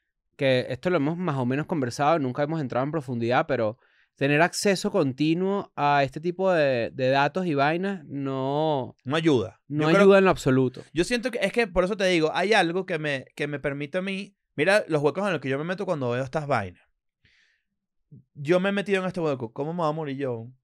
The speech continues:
Speaker 1: Mierda.
Speaker 2: Ese es un hueco importante.
Speaker 1: Coño, ojalá no sea una vaina que salga en Crazy Clips, ¿me entiendes?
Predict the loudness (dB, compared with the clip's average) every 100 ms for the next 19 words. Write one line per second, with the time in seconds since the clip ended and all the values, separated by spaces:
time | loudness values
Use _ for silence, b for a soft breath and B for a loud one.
0 | _ _ _ -20 -14 -10 -10 -12 -6 -6
1 | -6 -10 -6 -2 -2 -4 -6 -4 -6 2
2 | 2 2 -6 -16 _ _ -4 0 2 2
3 | 0 2 2 4 2 0 0 -2 0 2
4 | 4 4 2 2 2 2 -8 -6 -2 0
5 | -2